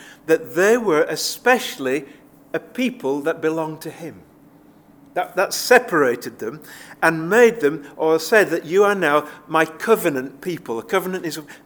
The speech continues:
a, an agreement, a promise by which God entered into this relationship with Israel. And as a sign, he said, "You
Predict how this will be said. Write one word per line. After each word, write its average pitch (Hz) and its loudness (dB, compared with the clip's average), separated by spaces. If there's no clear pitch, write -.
a, 131 -8
an 139 -6
agreement, 190 0
a - -10
promise 170 0
by 151 2
which 151 -4
God 220 6
entered 202 2
into 165 -2
this 151 -6
relationship 156 -4
with 147 -8
Israel. 107 -8
And 165 -2
as 170 -2
a 165 0
sign, 135 -6
he 139 -18
said, 147 -4
"You 247 -6